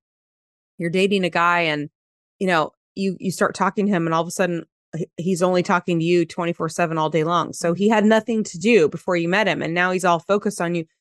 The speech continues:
This isn't somebody that can be in a relationship. And I encourage these girls, get rid of this guy right away. Even though he might be cute and saying all the schmoopy schmoopy things, he doesn't have, he doesn't know how to fill his own time without somebody else. And so,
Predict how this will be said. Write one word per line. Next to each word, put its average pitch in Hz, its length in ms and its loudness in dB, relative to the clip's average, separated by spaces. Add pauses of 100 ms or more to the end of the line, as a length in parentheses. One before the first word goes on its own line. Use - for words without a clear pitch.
(120)
This 214 120 0
isn't 202 240 0
somebody 180 320 2
that 165 140 2
can 165 160 -4
be 165 120 -4
in 156 80 -2
a 151 60 -4
relationship. 160 800 -4
And 160 180 -4
I 160 60 -2
encourage 202 460 -2
these 175 140 -4
girls, 156 280 0 (360)
get 247 120 6
rid 269 120 8
of 247 60 6
this 233 140 2
guy 214 160 2
right 190 220 2
away. 190 320 2
Even 185 180 -4
though 190 120 -2
he 214 100 0
might 180 260 -2
be 180 280 0 (280)
cute 208 280 6
and 185 160 -2
saying 180 240 0
all 165 120 0
the 175 60 0
schmoopy 185 420 -2
schmoopy 208 320 -2
things, 113 300 -4
he 208 160 -2
doesn't 190 340 2
have, - 360 -2
he 170 100 -10
doesn't 202 260 -2 (280)
know 175 500 4 (220)
how 202 80 2
to 202 180 2
fill 175 160 4
his 165 140 4
own 160 180 0
time 160 380 -2
without 160 500 -2
somebody 156 340 -2
else. - 340 -2
And 160 180 -4
so, 160 380 0